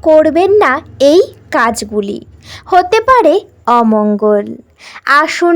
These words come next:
বন্ধুরা, জেনে নিই কী কী বিষয় এড়িয়ে চলবেন এবং এই বিশেষ দিনে কী কী করতে হবে। তার আগে বলি বন্ধুরা,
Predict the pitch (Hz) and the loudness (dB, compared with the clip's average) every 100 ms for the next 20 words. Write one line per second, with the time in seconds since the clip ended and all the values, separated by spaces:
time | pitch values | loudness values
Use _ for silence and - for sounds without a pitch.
0 | 339 349 349 339 392 453 349 - _ 294 | 2 2 2 0 0 2 2 -2 _ -6
1 | 262 381 381 269 202 - _ - 330 339 | 0 2 2 0 -2 -8 _ -4 -2 0
2 | 339 269 320 311 440 381 330 339 _ - | 0 0 -2 0 0 2 0 -4 _ 0
3 | 262 269 247 214 220 202 202 208 190 - | 2 2 2 0 0 -4 -4 -6 -8 -10
4 | - _ _ - - 320 349 381 403 370 | -14 _ _ -20 -10 -2 0 2 2 2
5 | 440 - 339 349 285 339 339 370 370 302 | -2 -2 0 0 2 2 2 -2 -2 -4
6 | 311 339 330 339 - 269 262 269 262 - | -2 0 0 -4 -8 -10 -6 -6 -4 -2
7 | 226 226 - 226 208 190 214 190 170 262 | -2 -4 -6 -6 -6 -8 -8 -10 -12 -18
8 | _ - - - 294 247 240 - - 247 | _ -20 -14 -4 0 0 -2 -6 -4 -2
9 | 240 226 240 240 262 339 370 370 349 330 | 0 -2 0 0 2 2 2 0 -2 -2
10 | 381 | -2